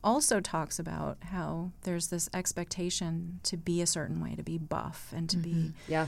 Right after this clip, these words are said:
Speaker 1: strong and
Speaker 2: Yeah.
Speaker 1: in control, um, that he doesn't know quite how to fit with either.
Speaker 2: I think it's
Speaker 1: Yeah.
Speaker 2: interesting when I teach, especially when I teach advertising, we talk a lot about gender in advertising, and most of the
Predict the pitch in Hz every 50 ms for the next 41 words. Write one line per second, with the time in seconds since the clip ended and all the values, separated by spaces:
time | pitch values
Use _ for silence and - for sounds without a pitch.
0 | 139 - - - - 190 175 175 170 170 165 165 160 160 160 160 160 175 - 175
1 | 180 175 - 202 202 202 190 175 165 160 160 165 - - - - - - - -
2 | - 180 180 170 175 175 180 175 208 196 208 196 196 190 180 180 180 180 175 139
3 | 185 180 180 - - - - - 202 180 - 180 196 185 185 185 - 220 190 -
4 | 196 190 185 - 220 233 - 135 120 123 - 170 175 - - - - - - -
5 | - - - - - 165 - 196 185 175 - - 180 170 180 175 165 - 156 147
6 | 151 147 143 143 147 147 - - 143 131 123 - - - - - - - - -
7 | - - - - - - - - - - - - 175 165 - 165 151 151 147 147
8 | 143 - 147 139 - 139 139 147 147 156 147 - 139 131 123 131 127 117 120 123
9 | 131 131 135 - 143 135 135 135 131 135 135 135 131 131 131 131 123 117 131 131
10 | 135 123 127 123 123 123 120 120 123 131 139 - 165 185 - - - - 90 95
11 | 160 165 170 151 151 147 147 147 - 143 135 - 139 120 120 131